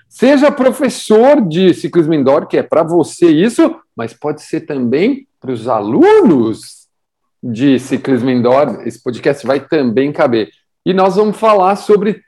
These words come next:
treinamento de força para professores de ciclismo indoor.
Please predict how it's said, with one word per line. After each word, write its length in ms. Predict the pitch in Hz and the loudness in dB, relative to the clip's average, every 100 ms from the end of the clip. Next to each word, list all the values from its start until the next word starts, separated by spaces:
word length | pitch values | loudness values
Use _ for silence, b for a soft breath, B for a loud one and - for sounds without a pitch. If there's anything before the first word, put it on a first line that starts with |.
| _ - | _ -6
treinamento 880 | 220 220 220 214 165 160 190 202 | -2 0 2 0 0 0 0 -2
de 160 | 202 175 | -2 -4
força 400 | 170 - 170 175 | -4 -2 0 0
para 160 | 165 160 | -2 -4
professores 480 | 156 143 - 143 | -4 -8 -6 -6
de 100 | 135 | -6
ciclismo 640 | 135 - 127 - 151 123 151 | -12 -12 -10 -2 0 0 -2
indoor. 640 | 151 127 92 120 107 98 | -2 -2 -2 0 0 -2